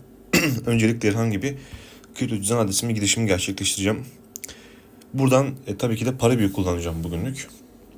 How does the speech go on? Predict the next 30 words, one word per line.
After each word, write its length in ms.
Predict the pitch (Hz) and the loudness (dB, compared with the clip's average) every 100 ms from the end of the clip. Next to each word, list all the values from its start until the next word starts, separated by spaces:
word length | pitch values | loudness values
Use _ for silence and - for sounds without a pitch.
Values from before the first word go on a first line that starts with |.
| - - - - - - - | -20 -20 -20 -20 -20 -16 -6
Şöyle 320 | - 120 113 | 2 4 4
cüz-, 180 | 104 107 - - - - - - | 2 -2 -6 -20 -20 -20 -6 4
arama 380 | 110 117 117 | 8 10 8
kısmına 360 | 117 - 117 113 | 4 2 2 2
T 160 | - 113 | 2 4
R 60 | |
X 140 | 113 110 | 4 2
yazabilirsiniz. 680 | 98 95 90 - 123 135 - - - - - | 2 0 0 -2 0 -2 -4 -16 -20 -20 -2
Binance 340 | 110 143 160 143 | 6 6 6 4
hesabıma 300 | 139 143 147 | 4 4 4
giriş 340 | 131 143 - | 4 4 4
yapılmışsa 580 | 143 143 151 151 - 139 143 - - | 4 4 4 2 2 0 -2 -12 -4
hemen 240 | 127 123 | 0 2
Binance'ı 380 | 120 123 120 120 | 4 4 2 2
deneyeceğim 380 | 107 98 95 90 | 4 4 4 2
bu 80 | 90 | 0
arada. 260 | 92 131 143 - - - - - | 0 0 -2 -8 -18 -18 -20 -6
Umarım 380 | 120 117 123 120 | 0 4 6 4
girilmiştir. 520 | 117 113 117 113 - 113 | 4 4 2 0 -2 0
Tamam, 320 | 120 101 98 | 2 2 2
sıkıntı 380 | - 113 110 113 | -2 -2 -2 0
yok. 180 | 98 - - - - - - - | -2 -4 -20 -20 -20 -20 -18 4
T 180 | 143 | 6
R 120 | 139 139 | 8 8
X 220 | 143 - | 6 4
diyeceğim. 360 | 101 107 123 127 - - - - - - - - - - | 4 4 4 0 -12 -20 -20 -20 -20 -20 -20 -20 -20 -4
Yatırma 420 | 110 107 123 135 | -2 0 2 2
diyeceğim. 280 | 131 120 127 131 - - | 2 2 2 0 -6 -4
Fakat 420 | - 143 98 123 | 2 4 2 2
buradan, 340 | 131 120 143 | 4 4 0